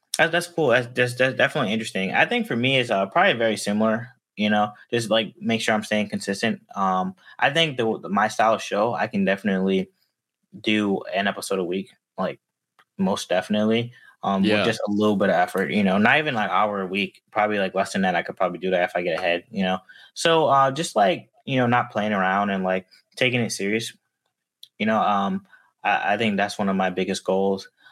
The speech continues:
Speaker 1: Um, on a personal side, probably continue to work on certifications, um, be consistent in the gym. You know, I, I think it's a whole, it's a theme of consistency. Uh,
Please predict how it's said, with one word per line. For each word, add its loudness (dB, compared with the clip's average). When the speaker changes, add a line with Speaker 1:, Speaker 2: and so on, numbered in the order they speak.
Speaker 1:
Um, 2
on 0
a -2
personal -2
side, 2
probably 0
continue -2
to 2
work 0
on -2
certifications, -2
um, 0
be 0
consistent -2
in 4
the 2
gym. 0
You -2
know, 0
I, 2
I -6
think -2
it's -6
a -2
whole, 0
it's -2
a -2
theme 0
of 0
consistency. -4
Uh, 2